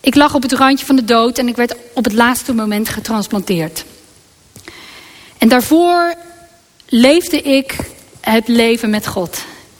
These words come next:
En het was mooi en het was goed, maar het was ook een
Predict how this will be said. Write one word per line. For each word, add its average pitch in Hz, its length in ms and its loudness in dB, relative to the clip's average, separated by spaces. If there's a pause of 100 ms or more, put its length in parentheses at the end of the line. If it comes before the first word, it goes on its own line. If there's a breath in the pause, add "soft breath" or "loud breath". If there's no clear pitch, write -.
(180 loud breath)
En - 140 0
het 233 100 2
was 220 140 -2
mooi 247 300 2
en 254 60 -4
het 208 100 -8
was - 160 -6
goed, 262 300 -2
maar 202 100 -2
het 185 100 -6
was 233 120 -10
ook 220 120 -8
een 208 200 -2